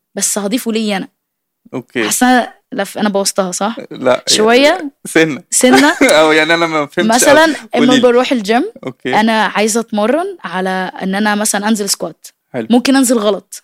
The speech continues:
Speaker 1: بس أنا بتمرن سكوات
Speaker 2: أوكي.
Speaker 1: ويجي لي إصابات.
Speaker 2: مم.
Speaker 1: فأعرف الصح منه، بس أنا هروح أنزل لوحدي، مش هو اللي هينزلني squad.
Speaker 2: أوكي،
Speaker 1: فأنا
Speaker 2: فهمت قصدك.
Speaker 1: أعرف أنا أتمرن لوحدي، بس أعرف الصح إن أنا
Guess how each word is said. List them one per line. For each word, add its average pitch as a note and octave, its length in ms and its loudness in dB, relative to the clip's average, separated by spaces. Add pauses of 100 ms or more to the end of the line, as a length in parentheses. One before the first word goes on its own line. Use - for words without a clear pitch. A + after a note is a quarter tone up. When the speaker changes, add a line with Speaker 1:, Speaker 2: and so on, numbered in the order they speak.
(140)
Speaker 1:
بس - 180 0
أنا C4+ 120 2
بتمرن C4 340 2
سكوات - 420 -8 (260)
Speaker 2:
أوكي. A2+ 40 -8
Speaker 1:
ويجي A3+ 260 0
لي A#3+ 120 0
إصابات. F#3 440 -4 (380)
Speaker 2:
مم. C3 140 -6
Speaker 1:
فأعرف A3+ 460 0
الصح - 640 0
منه، C4+ 400 2
بس A#3+ 280 0
أنا C#4 200 2
هروح C4+ 200 -2
أنزل C4 260 0
لوحدي، G#3 300 -2
مش F#3 140 -8
هو A#3 80 0
اللي G#3 100 -2
هينزلني F#3 520 -6
squad. - 320 -10 (200)
Speaker 2:
أوكي، B2+ 380 -2
Speaker 1:
فأنا A3+ 260 0
Speaker 2:
فهمت A#3 120 2
قصدك. B3 80 4
Speaker 1:
أعرف B3+ 260 2
أنا C4 120 2
أتمرن A#3+ 420 0
لوحدي، A3+ 400 -4
بس G3+ 280 -6
أعرف A#3 300 -4
الصح - 420 -8
إن G3 140 -4
أنا G#3+ 240 -4